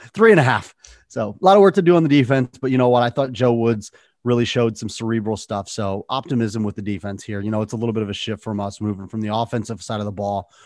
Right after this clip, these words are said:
w-, where we've spent time, we've spent money, we've developed resources.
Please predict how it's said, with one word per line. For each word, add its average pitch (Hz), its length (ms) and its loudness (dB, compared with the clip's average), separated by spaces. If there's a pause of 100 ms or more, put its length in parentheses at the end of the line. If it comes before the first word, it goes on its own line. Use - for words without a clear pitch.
(140)
w-, 110 440 -4
where 113 200 0
we've 107 220 -4
spent - 360 -6
time, 104 320 -6
we've 101 120 -10
spent 117 260 -10
money, 101 380 -6 (220)
we've 101 160 -8
developed 104 400 -6
resources. 107 680 -6